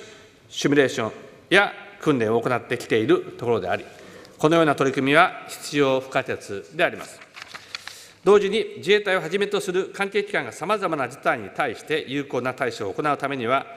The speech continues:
その根拠となる国内法が必要です。法治国家として超法規的対応があってはなりません。このような法整備と平素からの不断のシミュレーションは、いわば車の両輪であり、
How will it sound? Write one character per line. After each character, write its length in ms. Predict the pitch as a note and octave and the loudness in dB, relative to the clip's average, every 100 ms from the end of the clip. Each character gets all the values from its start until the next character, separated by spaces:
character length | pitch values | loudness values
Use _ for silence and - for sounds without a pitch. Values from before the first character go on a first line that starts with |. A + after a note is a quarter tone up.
| - - | -20 -12
そ 120 | - | -2
の 140 | E3+ - | -2 0
根 160 | A#3+ A3+ | -4 -4
拠 100 | - | -6
と 80 | F3 | 0
な 100 | G3+ | 2
る 140 | E3+ G#2 - - - | 2 -2 -10 -20 -8
国 180 | C#3 D#3+ | -4 2
内 160 | E3+ | 2
法 200 | C3 A2 | 2 -2
が 300 | C3+ F3+ - | 0 -2 -4
必 240 | - - A#2 | -18 -10 -6
要 80 | F#2+ | -6
で 80 | |
す。 180 | - - _ _ _ _ _ - - _ _ _ | -10 -20 _ _ _ _ _ -20 -20 _ _ _
法 140 | - F3 | 0 2
治 80 | - | 2
国 100 | E3+ | 0
家 120 | D#3+ | 0
と 120 | D3 | -2
し 60 | - | 0
て 460 | F#3+ - - - - | 0 0 -8 -8 2
超 160 | G3 | 2
法 120 | D#3 | 4
規 120 | D#3 D3+ | 2 0
的 260 | C#3+ D3+ - - | -4 -6 -12 -2
対 200 | C3 B2+ | 0 0
応 80 | A2+ | 2
が 260 | D#3+ - B2 | 2 0 -6
あ 60 | |
っ 120 | A#2 | -6
て 80 | E3+ | -2
は 340 | F#3 - - - | 0 0 -2 -12
な 80 | A#2+ | -10
り 60 | |
ま 80 | G#2 | -8
せ 120 | - | -10
ん。 60 | E2+ - _ _ _ - _ _ _ - | -14 -16 _ _ _ -20 _ _ _ -2
こ 120 | G3+ | 0
の 60 | |
よ 80 | C4 | 2
う 20 | |
な 80 | A3+ | 2
法 180 | D#3+ G3 | 2 2
整 140 | G#3+ | 4
備 120 | G#3+ E3 | 4 4
と 260 | E3 F#3 - | 0 0 0
平 140 | F3 | 0
素 80 | D3+ | 2
か 120 | C#3+ | 0
ら 80 | D3 | 0
の 100 | D#3 | 0
不 100 | B2 | -2
断 220 | F#3+ G3 | -2 0
の 60 | F3+ | -2
シ 120 | - | -2
ミ 60 | F#3 | 0
ュ 40 | |
レ 60 | F3+ | 0
ー 40 | |
シ 120 | - | 2
ョ 60 | C#3 | 0
ン 80 | D3+ | 2
は、 420 | F#3 - - - | 2 0 -10 -6
い 80 | E3 | 0
わ 100 | E3 | 2
ば 120 | C3+ | 0
車 300 | - E3+ G#3 | -2 -2 0
の 100 | G3 | 0
両 200 | B2+ F3 | 2 2
輪 180 | G#3 G#3+ | 2 2
で 80 | G3+ | 0
あ 60 | G3 | -2
り、 140 | A#2 | -4